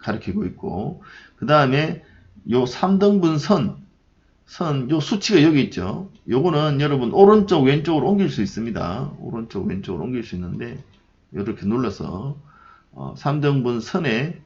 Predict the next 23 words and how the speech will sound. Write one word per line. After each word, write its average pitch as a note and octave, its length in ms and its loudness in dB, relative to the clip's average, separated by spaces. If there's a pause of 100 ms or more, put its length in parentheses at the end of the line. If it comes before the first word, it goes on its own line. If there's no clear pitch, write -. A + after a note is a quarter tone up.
(380)
어, - 140 -14
수치를 - 760 0 (100)
우측에다 F3 640 4
놓으면 A2 680 -2 (120)
이렇게 - 360 -14
우측으로 B2+ 380 -4
옵니다. F2+ 280 -8 (340)
근데 C3+ 160 -2
우측에 G3+ 360 4
놓으면 C3 420 2
좀 A2+ 180 -4
불리한 D#3+ 340 4
게 G2+ 80 0
뭐냐면 G2+ 600 -4 (340)
내가 C#3+ 240 2
기존에 G#3 380 2
사용하던 C#3 600 2
수치랑 B2+ 520 -2
막 - 160 -8
겹치죠. B2+ 760 0 (480)
어, - 180 -16
그래서 B2+ 640 -6 (280)
요, A2+ 280 0